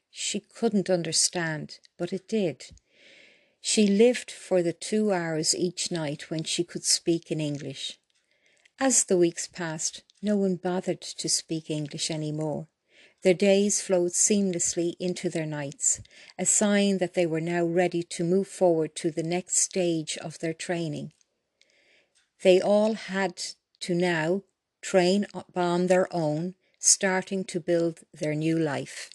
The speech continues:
Paula looked around her new flat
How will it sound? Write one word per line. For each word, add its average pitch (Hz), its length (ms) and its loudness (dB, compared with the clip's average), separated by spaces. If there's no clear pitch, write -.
Paula 240 340 6
looked 196 340 4
around 170 380 4
her 160 140 -2
new 175 280 2
flat 165 540 -2